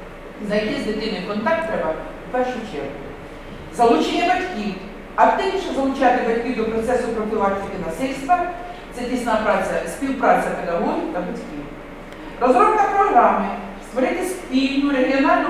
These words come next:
програму профілактики насильства, яка об'єднує зуси-, зусилля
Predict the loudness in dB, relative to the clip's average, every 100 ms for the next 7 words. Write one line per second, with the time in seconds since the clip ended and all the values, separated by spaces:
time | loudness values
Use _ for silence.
0 | 4 6 8 8 6 0 0 2 2 2
1 | -4 -6 -6 -6 -6 -4 -2 -2 -2 -8
2 | -14 -8 -2 4 8 8 6 0 0 -2
3 | -4 -6 -6 -4 -4 -4 -2 -2 2